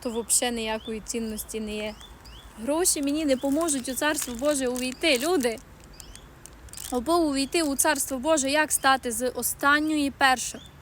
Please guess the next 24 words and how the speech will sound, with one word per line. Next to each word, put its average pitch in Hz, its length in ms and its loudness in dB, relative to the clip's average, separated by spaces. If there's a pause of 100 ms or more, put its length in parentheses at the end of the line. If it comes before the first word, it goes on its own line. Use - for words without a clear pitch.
(360)
Що 349 260 2
зробили 269 480 0
ті? 240 300 -4 (400)
Бо 262 80 -4
хтось 285 240 -2
каже, 254 300 2 (120)
«Та 339 180 6 (300)
в - 40 -4
мене 330 260 2
така 294 340 0
освіта, 269 500 -2
пак 254 200 -8
в - 20 -4
мене 294 240 -2
два 277 260 0
червоні 269 480 -4
дипломи». 233 420 -4
Я 285 100 2
вас 320 160 4
прошу, 294 300 -2
люди, 240 300 -4 (680)
нас 320 260 4
на 320 100 0
заробітках 277 680 0